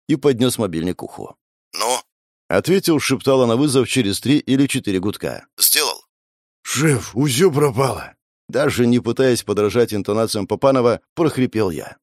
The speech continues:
Шеф это звался нецензурно. Сразу осекся, будто был не один, и уточнил. "Что случилось?"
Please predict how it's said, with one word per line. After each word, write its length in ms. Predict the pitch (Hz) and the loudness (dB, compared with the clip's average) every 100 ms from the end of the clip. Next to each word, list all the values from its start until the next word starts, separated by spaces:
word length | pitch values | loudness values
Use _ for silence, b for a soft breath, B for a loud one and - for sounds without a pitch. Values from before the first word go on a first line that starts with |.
| _ _ _ _ _ | _ _ _ _ _
Шеф 480 | - - - 160 - | -10 -4 2 2 4
это 240 | 196 175 175 | 2 4 2
звался 500 | 104 117 127 - 135 | 2 2 2 2 2
нецензурно. 880 | 107 - 113 107 - 52 - 50 - _ _ _ - | 2 0 -2 -2 -6 -10 -14 -18 -20 _ _ _ -8
Сразу 480 | - 113 151 131 | -2 2 4 4
осекся, 460 | 151 147 170 - - | 2 2 -2 -4 -8
будто 240 | 98 - | -8 -6
был 200 | 101 107 | -4 -2
не 100 | 101 | 0
один, 260 | 113 - - - | -2 -2 -10 -8
и 60 | 120 | -2
уточнил. 500 | 120 127 - 60 - _ _ | 0 0 -2 -8 -16 _ _
"Что 240 | - 135 | -2 2
случилось?" 640 | 135 143 127 82 - - | 2 2 0 -2 -4 -4